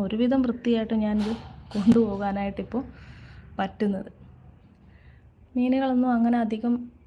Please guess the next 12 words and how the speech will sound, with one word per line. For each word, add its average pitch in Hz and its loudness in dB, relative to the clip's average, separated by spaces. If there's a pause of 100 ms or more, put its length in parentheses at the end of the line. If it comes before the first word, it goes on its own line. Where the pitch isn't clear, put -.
(120)
അങ്ങനെ 240 2 (260)
ചത്തു 226 -6 (100)
പോകാറില്ല. 208 -2 (800)
ഇതൊക്കെ 262 -4
ഇപ്പോൾ 269 -2
ഒത്തിരി 247 2
നാളായി, 185 -6 (240)
ഇവരൊക്കെ 233 -4
ഒരുപാട് 247 0 (100)
നാളായ 208 -6 (100)
മീനുകളാണ് 185 -4
കേട്ടോ. 208 -8